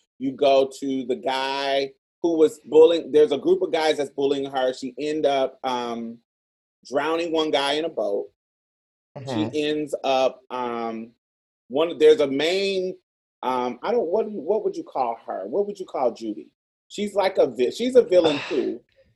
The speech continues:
Speaker 2: Judy is, she's, she's clearly, like, the meanest girl here. She's
Speaker 1: She's
Speaker 2: like
Speaker 1: the mean
Speaker 2: the,
Speaker 1: girl.
Speaker 2: um,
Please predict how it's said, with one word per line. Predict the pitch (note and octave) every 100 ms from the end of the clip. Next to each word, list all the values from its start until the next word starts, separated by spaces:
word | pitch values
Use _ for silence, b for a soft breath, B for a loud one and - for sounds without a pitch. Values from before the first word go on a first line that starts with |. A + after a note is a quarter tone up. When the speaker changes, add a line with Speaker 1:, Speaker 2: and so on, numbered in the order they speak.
| _ _ _ _ _ -
Speaker 2:
Judy | - G#3+ B3+ C4+ B3+ -
is, | E3 D#3+ D#3 D3+ C#3+ - - - -
she's, | - B3 D4+ A3
she's | - C4
clearly, | - - D#3+ E3 D#3+
like, | D3 C3 - A#2
the | C3
meanest | B2 A#2+ A#2+ B2 C#3+ D3
girl | F3 E3+ E3+
here. | F3+ F#3
She's | G#3 A#3+
Speaker 1:
She's | A#3+
Speaker 2:
like | A3+ G3+
Speaker 1:
the | F3
mean | E3 E3
Speaker 2:
the, | C3+
Speaker 1:
girl. | B2
Speaker 2:
um, | A#2 A2 G#2+